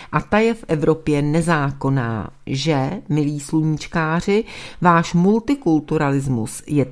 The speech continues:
tragická pitomost. Ba co hůř, zrada původního obyvatelstva, voličů. Že na vaše pohádky jsme už dost staří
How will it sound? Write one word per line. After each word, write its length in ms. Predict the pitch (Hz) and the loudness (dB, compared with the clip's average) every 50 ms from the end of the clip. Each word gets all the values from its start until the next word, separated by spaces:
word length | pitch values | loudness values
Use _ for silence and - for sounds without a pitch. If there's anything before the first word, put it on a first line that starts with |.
| - - | -4 -4
tragická 960 | 160 170 185 190 190 220 214 - - - - 175 160 156 151 147 143 143 - - | -2 -2 -2 0 -2 -4 -4 -6 -14 -8 -4 -2 0 0 0 -2 -4 -6 -8 -4
pitomost. 880 | - 147 135 139 139 - 139 127 127 127 110 104 - - - - - - - - - 196 | -2 0 0 0 -2 -2 -2 0 0 -2 -2 -6 -8 -12 -16 -16 -16 -18 -18 -16 -8 -2
Ba 120 | 196 196 | -2 -2
co 240 | 202 - - 240 240 | 0 2 2 2 2
hůř, 480 | 220 220 214 180 147 139 139 - - - - - - - - - | 4 2 0 0 0 0 -2 -6 -14 -16 -18 -18 -18 -16 -8 -4
zrada 520 | 143 139 151 185 180 185 190 180 226 240 247 | -2 0 2 2 4 2 2 2 2 0 0
původního 840 | 247 - 170 170 156 143 160 160 147 135 147 147 151 151 160 - | 0 -4 -4 -4 -2 0 0 0 0 0 -2 -2 -2 -2 -4 -2
obyvatelstva, 1120 | - 165 160 180 165 147 131 135 - 127 117 110 113 - - - - 117 120 104 95 - - _ - | -2 0 0 0 -2 -2 -4 -4 -4 -4 -4 -4 -6 -8 -12 -12 -8 -4 -4 -4 -4 -6 -12 _ -6
voličů. 800 | 123 117 143 156 170 165 - - - - 135 107 92 95 - - - - - - - - - - - - - - | 0 2 4 4 4 2 -2 -6 -8 -6 -4 -4 -4 -6 -8 -12 -16 -20 -20 -20 -20 -20 -20 -18 -18 -16 -8 -4
Že 220 | 135 147 165 151 | 2 2 4 4
na 180 | 156 165 175 175 | 4 4 4 4
vaše 340 | 180 226 240 - - - 247 | 2 2 0 0 0 -2 -2
pohádky 720 | 247 - 208 208 208 214 202 196 196 196 - - - 135 | 0 0 0 0 2 0 0 0 -2 -4 -4 -6 -4 -2
jsme 360 | 120 127 131 - - 160 - | -2 -2 -2 -2 -2 -2 0
už 180 | - 180 170 151 | 0 -2 -2 -2
dost 340 | 139 127 113 - - - - | -2 -6 -6 -6 -10 -14 -14
staří 840 | - - - - 156 151 147 135 - 143 147 147 143 147 170 202 | -14 -12 -6 -2 -2 -2 -2 -2 -4 -6 -4 -2 -2 -2 -2 -2